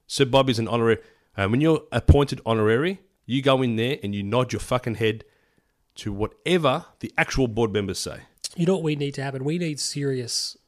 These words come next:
Speaker 2: and I'm all for, not a mutiny, I'm all for player power. I've spoken about this with regard to trades. I think a player, whoever it might be, Cornelio's out of contract, whatever. I think that the day is coming when an A F L player will go to, like,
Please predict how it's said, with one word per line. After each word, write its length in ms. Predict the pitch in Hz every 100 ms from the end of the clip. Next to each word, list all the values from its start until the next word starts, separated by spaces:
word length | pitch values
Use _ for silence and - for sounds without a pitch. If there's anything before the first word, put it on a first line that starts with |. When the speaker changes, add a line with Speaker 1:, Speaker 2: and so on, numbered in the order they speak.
| _
Speaker 2:
and 100 | 170
I'm 220 | 190 220
all 240 | 175 175 151
for, 180 | - 139
not 200 | 220 254
a 40 |
mutiny, 380 | 151 147 143 143
I'm 160 | 156 160
all 180 | 151
for 140 | 147 123
player 320 | - 131 120
power. 360 | - 117 110 -
I've 140 | 156 127
spoken 320 | 180 175 170
about 220 | 143 135
this 180 | 135 -
with 140 | 135
regard 300 | 131 135 131
to 60 | 123
trades. 440 | - 127 123 120 - - - -
I 120 | 147
think 200 | 170 143
a 60 | 131
player, 360 | - 139 131
whoever 300 | - 156 156
it 40 | 139
might 240 | 135 135
be, 380 | 139 123 120 117 _ _ _ - - - - _ _ _ _ _ _ _ - - 185 -
Cornelio's 460 | 160 180 160 139
out 120 | 131 127
of 60 |
contract, 440 | - 131 120 123 127
whatever. 260 | 127 117 - _ _ -
I 140 | 170
think 200 | 170 156
that 240 | 151 -
the 80 | 156
day 240 | 143 151 151
is 100 | 135
coming 440 | - 135 127 123 -
when 160 | 139
an 60 | 131
A 120 | 131
F 140 | 127 -
L 100 | 131
player 440 | - 135 123 117 - _ -
will 440 | 139 123 123 113 _ _ _ - - _ -
go 160 | 139
to, 60 | 131
like, 360 | 123 120 -